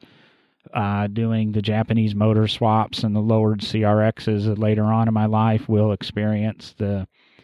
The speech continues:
uh, Japanese motored, uh, dual overhead cam Z C C R X that I used to own that I had in the fresh-, first year, freshman year at, uh, McPherson,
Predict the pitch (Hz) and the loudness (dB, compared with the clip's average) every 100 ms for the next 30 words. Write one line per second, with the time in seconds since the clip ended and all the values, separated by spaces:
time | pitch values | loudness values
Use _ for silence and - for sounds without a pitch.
0 | _ _ _ _ - 120 - 117 107 101 | _ _ _ _ -2 -2 -2 0 0 0
1 | 92 104 101 123 117 117 117 107 107 110 | 0 -4 -2 -2 0 0 0 0 2 2
2 | 110 107 104 101 101 98 - 117 110 110 | 4 2 2 0 0 -2 -2 0 2 2
3 | 104 104 107 - 110 104 104 107 - 110 | 2 2 0 0 0 2 0 -2 -2 -2
4 | 107 101 - 110 110 110 - - 110 104 | -2 -2 -2 2 4 2 0 -4 -2 0
5 | 107 - - 226 214 208 214 147 - - | 0 -2 -2 0 2 0 -2 -6 -18 -10
6 | 107 107 107 101 101 98 98 95 98 95 | -6 -4 -2 -2 -4 -4 -4 -4 -6 -6
7 | 92 _ _ _ _ _ _ - 147 - | -10 _ _ _ _ _ _ -2 -2 -2
8 | - _ - 170 - 127 127 117 131 123 | -10 _ -2 -2 0 0 2 2 0 0
9 | 117 110 113 110 107 - _ _ _ - | 0 2 2 2 0 -4 _ _ _ -6
10 | 120 107 101 - 139 117 110 101 117 117 | -4 -2 -4 -4 -2 0 -2 -2 0 0
11 | - 123 | 0 -2